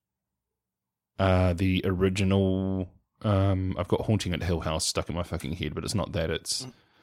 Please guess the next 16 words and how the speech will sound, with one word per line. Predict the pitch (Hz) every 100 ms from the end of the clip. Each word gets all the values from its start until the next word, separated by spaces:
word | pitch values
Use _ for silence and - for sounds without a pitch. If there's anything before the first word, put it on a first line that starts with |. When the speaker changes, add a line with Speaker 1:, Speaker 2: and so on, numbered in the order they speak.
| _ -
Speaker 1:
what's | - -
the | 123
original? | 110 104 101 101 98 95
Speaker 2:
House | 101 101 107
on | 104
Haunted | 98 104 - 101 -
Hill. | 120
Speaker 1:
House | 123 98
on | 87
Haunted | 82 78 73
Hill, | 78 67 - -
yeah. | 71 _ _ - _ _ _ _ _ -
Speaker 2:
Or | 120 107
just | 104 101 -
The | 101
Haunting. | - 104 98 101